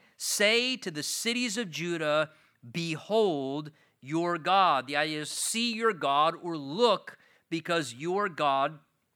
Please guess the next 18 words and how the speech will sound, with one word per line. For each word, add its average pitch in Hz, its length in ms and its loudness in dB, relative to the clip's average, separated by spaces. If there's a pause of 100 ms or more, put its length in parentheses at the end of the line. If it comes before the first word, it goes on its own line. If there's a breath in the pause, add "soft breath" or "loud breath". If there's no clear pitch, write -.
(420)
is 160 280 -4
coming. 190 440 -4
So 139 200 -10
there's 143 260 -4
this 147 240 -10
exhortation 160 760 -6
in 151 160 -8
verse 143 260 -4
nine 170 380 0
to 165 160 -8
announce 147 560 2
this 143 240 -8
good 160 340 -4
news. 160 340 -4
That's 139 200 -2
the 151 80 -8
idea 143 280 -2
there. 143 320 -2